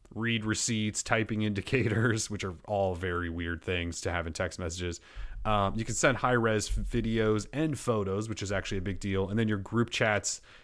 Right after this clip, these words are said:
you have more control over, like, removing people, adding people, and some other things like that. So it's just better messaging.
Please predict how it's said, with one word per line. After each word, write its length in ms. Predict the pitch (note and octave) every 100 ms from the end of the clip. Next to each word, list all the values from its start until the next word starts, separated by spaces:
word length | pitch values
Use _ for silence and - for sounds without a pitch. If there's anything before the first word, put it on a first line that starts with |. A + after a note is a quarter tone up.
| -
you 100 | A2
have 100 | G#2+
more 160 | G#2+
control 460 | G#2 G2+ - G2+ G2
over, 120 | F#2+
like, 140 | F#2 F2
removing 500 | F2 E2+ F2 E2+ E2+
people, 320 | G2 F2 F#2
adding 280 | E2+ E2+ E2+
people, 380 | - F2 F#2 F2
and 100 | E2
some 140 | F2
other 140 | E2+ E2
things 320 | F2+ D#2+ D#2
like 180 | - -
that. 280 | D3+ D3 -
So 400 | C#3 B2+ B2+ A#2+ - - -
it's 160 | -
just 260 | - - G#2
better 300 | G#2 G2+ F#2
messaging. 420 | F2+ G2+ - -